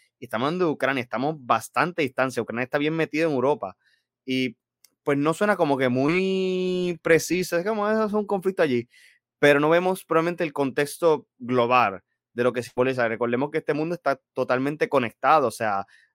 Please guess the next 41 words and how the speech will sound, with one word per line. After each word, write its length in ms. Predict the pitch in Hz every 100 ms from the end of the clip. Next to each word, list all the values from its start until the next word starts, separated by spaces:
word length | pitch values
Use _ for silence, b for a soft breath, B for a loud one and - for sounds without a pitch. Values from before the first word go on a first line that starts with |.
| -
eh, 380 | 113 113 110 - _
pensemos 320 | 123 117 131 151
en 20 |
este 120 | 151
mundo, 160 | 139 151
hace 160 | 139
dos 140 | 131 135
años 240 | 147 151
no 100 | 139
teníamos 440 | 143 139 139 135 139
el 80 | 127
fenómeno 400 | 131 131 135 135
de 60 |
la 100 | 131
pandemia 420 | 127 120 135 151
y 20 | 123
de 60 |
momento, 560 | 113 110 120 127 143 131
de 260 | 117 123 117
la 100 | 117
noche 220 | 123 147
a 20 |
la 60 | 139
mañana, 340 | 135 143 123 127
una 120 | 135
enfermedad 440 | 139 139 143 147
que 120 | 139 127
brotó 240 | 123 135
en 80 | 139
China 260 | - 160 151
terminó 360 | 120 120 120
aquí 180 | 127 143
en 100 | 131
América, 400 | 123 156 139 113
o 40 |
sea, 220 | 104 107 - _
el 140 | 127
mundo 240 | 117 131 156
está 140 | - 156
completamente 720 | 135 113 139 151 123 156 143
conectado. 600 | 104 92 - 127 90 85